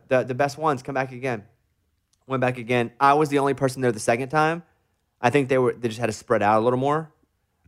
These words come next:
And then I got a call and said, "Hey, you're in, and you're considered because you have the, this many,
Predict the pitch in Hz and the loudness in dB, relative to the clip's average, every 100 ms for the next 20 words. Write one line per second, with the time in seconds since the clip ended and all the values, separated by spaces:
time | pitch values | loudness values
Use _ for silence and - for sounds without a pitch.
0 | - 123 135 135 151 151 139 147 151 151 | -8 -2 0 0 2 0 0 -2 0 0
1 | 160 160 123 - 131 127 139 143 - 147 | 0 -2 -6 -8 -4 -2 -2 -6 -6 -4
2 | 127 131 131 135 135 120 127 - 127 123 | -4 -4 -4 0 0 -2 -6 -6 -10 -10
3 | - _ _ 127 123 | -14 _ _ -8 -8